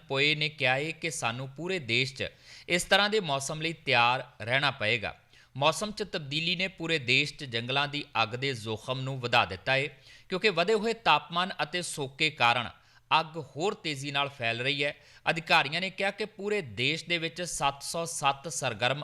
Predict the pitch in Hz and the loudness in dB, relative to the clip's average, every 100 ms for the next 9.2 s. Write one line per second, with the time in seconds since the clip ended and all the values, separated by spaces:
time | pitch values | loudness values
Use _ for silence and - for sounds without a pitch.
0 | - 107 101 135 143 - - - - 131 | -4 -2 0 0 -2 -10 -20 -20 -10 0
1 | 170 208 208 208 202 - 147 - 151 180 | 4 4 2 -4 -2 -4 -2 4 4 4
2 | - - 147 135 131 139 143 120 98 107 | 0 -8 -8 -6 -6 -6 -6 -2 0 2
3 | 143 143 156 - - - 147 165 196 196 | 0 -4 -8 -14 -20 -2 4 4 4 -2
4 | 196 - 151 131 151 156 127 135 160 156 | -8 -6 0 2 2 -2 -8 -6 -6 -6
5 | 151 - - 151 151 - 135 170 - 139 | -10 -12 -4 -4 -2 -2 0 0 -2 -4
6 | 135 131 139 135 151 - 135 127 113 98 | -2 -2 -4 -6 -8 -6 -4 0 0 2
7 | 127 139 - 135 135 - 147 151 - - | -2 -2 -6 -8 -10 -2 0 0 -2 -2
8 | 135 135 160 156 - 135 - 123 120 - | -2 -2 -6 -6 -2 -2 -2 -2 -2 -2
9 | 135 135 | -4 -6